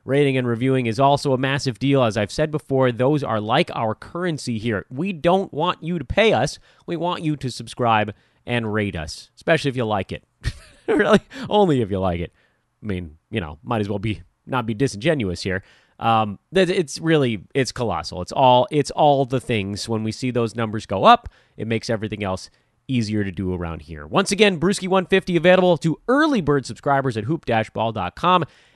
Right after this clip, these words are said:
And you can get three dollars off anything you buy at Hoop Ball with the coupon code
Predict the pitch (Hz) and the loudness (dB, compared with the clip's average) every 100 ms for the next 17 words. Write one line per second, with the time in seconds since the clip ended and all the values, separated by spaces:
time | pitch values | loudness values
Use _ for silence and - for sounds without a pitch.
0 | _ 302 311 269 226 208 180 147 135 165 | _ 0 2 2 0 0 4 4 2 -2
1 | 226 339 285 208 226 254 269 262 233 - | 2 2 2 2 2 2 2 0 -2 -4
2 | 262 320 - - - 311 339 339 - 254 | -2 0 -2 -2 -2 0 2 0 -2 -4
3 | 240 233 202 185 165 156 147 - _ _ | -2 -4 -2 2 4 4 2 -4 _ _
4 | _ 127 101 - 117 285 285 - 202 98 | _ -6 -4 -6 -2 -2 -2 4 8 8
5 | 190 - _ - 131 123 101 - 220 240 | 4 -2 _ -4 -2 -2 -6 -4 -6 0
6 | 190 185 185 160 - 185 196 190 170 | 0 2 -2 -4 2 4 6 4 0